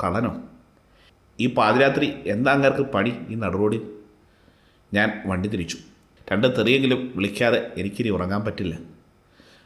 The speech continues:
റോഡിൽ ആ മധ്യവയസ്കരും ഞാനും മാത്രം.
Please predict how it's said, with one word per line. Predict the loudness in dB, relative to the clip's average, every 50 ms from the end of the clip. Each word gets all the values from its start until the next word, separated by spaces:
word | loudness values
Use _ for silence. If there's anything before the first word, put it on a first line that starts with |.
| _ -4 0
റോഡിൽ | 4 4 4 4 4 2 0 2
ആ | 2 4
മധ്യവയസ്കരും | 4 4 2 4 4 4 6 6 4 4 4 2 2 2 2 -2 -6 -10 -14 -16 -18 -14 -8 -4
ഞാനും | 0 0 2 2 2 0
മാത്രം. | 0 -2 -2 -6 -8 -14